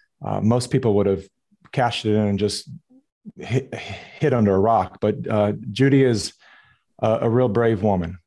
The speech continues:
And, um, she was just here with me, as a matter of fact. Her husband just died, and so she was here to record a memorial to her, to her husband, <clears throat> her husband who died of C O P D, um, uh, and, uh, and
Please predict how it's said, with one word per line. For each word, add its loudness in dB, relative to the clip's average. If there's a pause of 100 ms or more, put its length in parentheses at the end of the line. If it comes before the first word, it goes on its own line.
(120)
And, 2
um, 0
she 0
was 2
just 0
here 2
with 0
me, 2
as -2
a 0
matter 2
of -6
fact. 0
Her 0
husband 0
just -4
died, 0
and -6
so -6
she -6
was -2
here 2
to -4
record 0
a 2
memorial 2
to -6
her, -4
to 0
her 2
husband, -2
<clears throat> -6
her 4 (720)
husband 2
who 4
died 4
of 2
C 2
O 2
P 0
D, 2 (120)
um, 0 (640)
uh, -2
and, 2
uh, 0 (560)
and 2